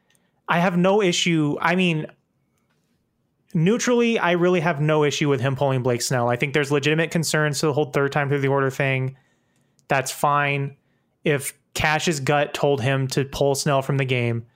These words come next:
then sure. But to condemn analytics entirely for some reason because the move didn't work, it's not the analytics problem. It's just that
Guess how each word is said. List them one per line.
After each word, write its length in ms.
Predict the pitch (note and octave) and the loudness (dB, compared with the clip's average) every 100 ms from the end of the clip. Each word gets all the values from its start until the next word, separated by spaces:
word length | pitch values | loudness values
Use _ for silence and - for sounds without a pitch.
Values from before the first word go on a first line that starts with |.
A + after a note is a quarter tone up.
| _ _ _ - | _ _ _ -8
then 600 | C#3 C3+ C3 C3 C3 C#3 - | -2 0 2 2 0 -2 -4
sure. 480 | - - D3 A#2+ A2+ | -2 0 2 0 0
But 420 | C#3 B2 A#2+ - _ _ _ _ _ _ - - | 0 2 0 -2 _ _ _ _ _ _ -18 -6
to 360 | - F#3+ F3 - | 0 2 2 2
condemn 480 | E3+ D3+ D3+ F3+ | -2 0 2 0
analytics 640 | F#3+ F3+ F3+ D#3 D#3+ D#3+ - | 2 2 2 2 2 0 0
entirely 840 | C3 - C#3 D#3+ E3+ E3+ E3+ E3 _ - | -2 0 2 2 2 2 0 -4 _ -4
for 140 | F3 | -2
some 240 | E3+ E3+ | 0 2
reason 400 | E3+ E3+ E3+ E3 | 2 2 2 0
because 460 | D3+ C#3+ D3 D3 C3 | -2 -2 0 0 0
the 100 | C3+ | 0
move 240 | C#3 D3 | 2 2
didn't 260 | C#3+ D3 D3 | 0 0 0
work, 460 | C3+ C#3 C#3+ - - _ _ _ _ _ _ | 0 2 0 -4 -20 _ _ _ _ _ _
it's 220 | F3 C#3+ | -2 0
not 240 | F#3 G#3+ F#3 | 0 0 0
the 100 | F3 | 0
analytics 540 | D#3+ D3 C#3+ C#3 C3+ - | 2 2 2 0 -2 -2
problem. 540 | D#3+ F3 D3 C#3 C#3 | 2 2 2 0 0
It's 300 | D3 C#3 - | 0 -2 0
just 280 | D#3+ C#3 - | -2 -2 -2
that 200 | D3+ | -2